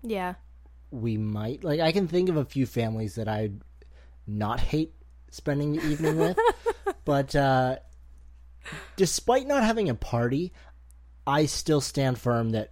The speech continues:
Speaker 2: we killed it. Like, we had so many just awesome, like, appetizers. We had just many little snacky poos.
Speaker 1: I had two glasses of rosé and then passed out.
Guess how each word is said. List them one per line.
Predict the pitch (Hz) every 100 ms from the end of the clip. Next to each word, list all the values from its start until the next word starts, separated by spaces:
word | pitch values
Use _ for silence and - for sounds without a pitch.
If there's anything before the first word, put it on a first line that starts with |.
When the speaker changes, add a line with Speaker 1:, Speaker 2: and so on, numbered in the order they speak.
| -
Speaker 2:
we | 110 185
killed | 196 - 139 123 98
it. | 92 -
Like, | - 110 101
we | 135
had | 147 131
so | - 151
many | 165 160 135 - - - -
just | 123 120 - -
awesome, | 143 - 143 120
like, | 117 110
appetizers. | 139 160 170 - 190 175 175 175 170 165 160 156 - - - -
We | 127
had | 117 123 120
just | 120 110
many | 127 131 143
little | 139 107
snacky | - 151 151 - 185
poos. | 165 165 156 156 147 - - - -
Speaker 1:
I | 233
had | 254 302 262
two | - 277 285
glasses | 254 233 226 - 208 202
of | 185
rosé | 185 185 175 170 151 139 -
and | 190
then | 208 185
passed | 190 185 165 -
out. | 143 - -